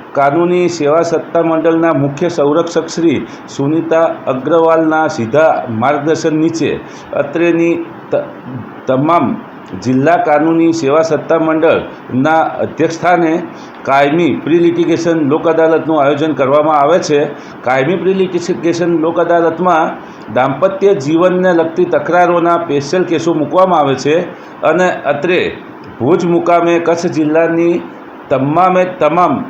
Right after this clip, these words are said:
મેટરો જે હોય તે મૂકવામાં આવે છે અને દર પ્રથમ, ત્રીજો અને પાંચમા શનિવારે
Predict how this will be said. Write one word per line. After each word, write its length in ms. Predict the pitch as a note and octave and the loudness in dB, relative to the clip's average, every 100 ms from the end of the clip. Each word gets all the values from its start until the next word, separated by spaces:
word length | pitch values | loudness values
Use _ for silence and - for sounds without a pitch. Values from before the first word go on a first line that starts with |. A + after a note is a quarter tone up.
| - - - F#2 - - - - - - | -12 -10 -6 -6 -8 -12 -12 -10 -12 -6
મેટરો 540 | B2+ C3+ D3 F3 E3+ F3+ | -2 2 2 2 2 2
જે 160 | C3+ | 2
હોય 360 | F3 F3 E3 F2+ - - - - - | 2 2 2 0 -6 -16 -18 -16 -4
તે 320 | D#3+ F3+ E3+ C3+ | 0 4 4 2
મૂકવામાં 520 | C#3+ D3 F3 F3 F3 | 0 2 2 4 4
આવે 160 | F3 F#3+ | 4 2
છે 240 | E3 F3 | 2 2
અને 500 | G2+ D#3+ F3+ C3+ - G#2+ | 2 2 2 0 -2 0
દર 340 | C#3 E3+ C#3+ - - - | 2 4 0 -6 -14 -4
પ્રથમ, 560 | C#3 C#3 E3+ F3 F#3 - - | -2 -2 0 2 0 -6 -6
ત્રીજો 320 | D#3 D3 E3 | -4 0 2
અને 380 | F#3 - C#3+ E3 | 2 2 0 0
પાંચમા 480 | E3 C#3 C#3+ C#3+ F3 | 0 0 0 0 -2
શનિવારે 760 | D3+ D3 F3+ E3 C#3+ D3+ E3+ | 0 0 2 4 4 2 0